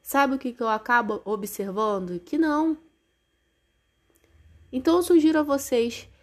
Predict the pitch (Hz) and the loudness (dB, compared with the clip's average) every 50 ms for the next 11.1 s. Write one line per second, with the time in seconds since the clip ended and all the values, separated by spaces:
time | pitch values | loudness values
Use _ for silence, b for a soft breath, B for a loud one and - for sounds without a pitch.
0 | _ _ _ _ - 494 466 - - - - 349 370 339 269 247 254 269 302 302 | _ _ _ _ -4 -4 -4 -4 -4 0 2 4 4 4 4 2 2 2 2 0
1 | 277 262 - - 208 190 190 - - - - _ _ _ - 254 285 277 - - | 0 -2 -6 -8 -10 -10 -10 -12 -16 -20 -20 _ _ _ -2 0 0 0 -2 -2
2 | 262 226 240 254 262 269 302 320 320 - 320 320 311 - - - - - - 226 | 0 2 2 2 4 4 2 0 0 0 0 0 0 0 -4 -8 -6 -2 2 4
3 | 226 226 254 269 - _ _ _ _ 254 254 254 - 302 311 311 311 302 277 262 | 4 4 2 2 -2 _ _ _ _ -8 -6 0 2 4 4 6 4 4 4 4
4 | 247 254 262 269 262 - 269 262 254 254 254 - - - - 240 240 240 - - | 4 2 2 0 0 -2 -2 -2 0 -2 -4 -6 -10 -10 -8 -8 -8 -10 -10 -10
5 | 196 165 156 156 160 170 _ _ _ _ _ _ _ _ _ _ _ _ _ _ | -8 -8 -8 -8 -12 -16 _ _ _ _ _ _ _ _ _ _ _ _ _ _
6 | _ _ _ _ - 175 190 196 202 196 190 190 190 202 190 190 185 180 180 185 | _ _ _ _ -6 -4 -2 0 0 0 0 -2 -2 -4 -4 -4 -2 -4 -4 -6
7 | 180 - - _ - - 185 185 185 185 - 190 180 180 - - 190 180 180 180 | -8 -12 -20 _ -18 -10 -8 -6 -6 -4 -4 -4 -4 -4 -4 -4 -4 -4 -4 -4
8 | - 226 226 233 - 240 226 214 214 - 214 202 196 185 170 165 160 165 190 180 | -4 -4 -4 -4 -4 -4 -4 -4 -6 -8 -8 -8 -6 -6 -6 -6 -8 -10 -12 -14
9 | - _ _ _ _ _ _ _ _ _ _ _ _ - - 285 285 285 311 285 | -18 _ _ _ _ _ _ _ _ _ _ _ _ -4 -2 -2 0 2 2 2
10 | 285 294 285 294 294 294 285 - 320 311 311 - - - 247 262 294 302 269 202 | 2 2 2 2 2 0 0 0 0 -2 -2 -4 -10 -8 -6 -4 -4 -4 -4 -4
11 | 160 156 | -6 -10